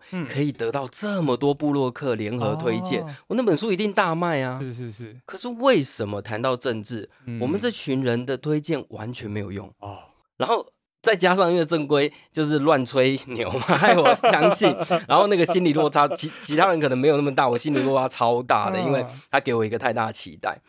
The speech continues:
Speaker 1: 是。
Speaker 2: 所以后来我跟郑国威就走上两条不同的路。
Speaker 1: 嗯。
Speaker 2: 就每次像那时候以前他还有在教书的时候，他会请我去他们课堂上演讲，
Speaker 1: 是。
Speaker 2: 我都会讲一次这个故事。就是从此之后，我们两个人就分道扬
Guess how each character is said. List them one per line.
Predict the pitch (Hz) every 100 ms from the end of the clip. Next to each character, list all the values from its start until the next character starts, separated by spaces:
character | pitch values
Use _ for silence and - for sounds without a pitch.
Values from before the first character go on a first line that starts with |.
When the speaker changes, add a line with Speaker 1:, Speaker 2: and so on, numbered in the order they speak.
| _
Speaker 1:
是。 | 117 104 -
Speaker 2:
所 | - 214
以 |
后 | - 233
来 | 131 107
我 | 101 92
跟 | 120 120
郑 | 123 107
国 | 101
威 | 101
就 | 101 107
走 | 90 95
上 | 113 104
两 | 82
条 | - - -
不 | 92
同 | 92 98
的 |
路。 | 78 82 -
Speaker 1:
嗯。 | 175 139 110
Speaker 2:
就 | -
每 | 135 123
次 | 117 175 - -
像 | - 160 147
那 | 156 160
时 | 131
候 | 131 101 _
以 | 117
前 | 101 107 107 - -
他 | 127
还 | 123
有 | 104
在 | 110
教 | 110 107
书 | 107 107 107
的 | 92
时 | 95
候， | 104
他 |
会 | 113
请 | 110 107
我 | 101
去 | 101
他 | 104
们 | 107 -
课 | -
堂 | 101
上 | 101 104
演 | 87
讲， | 101 82
Speaker 1:
是。 |
Speaker 2:
我 | 107
都 |
会 | 117
讲 | 110 87
一 |
次 | 104 107
这 |
个 | 101
故 | 104 85
事。 | - - -
就 | 110
是 | 101 - - -
从 | - 160
此 | 214 135
之 | 151
后， |
我 | 160
们 | 117
两 | 110 101
个 |
人 | 104 104
就 | 123
分 | - 131 131
道 | 127 107
扬 | -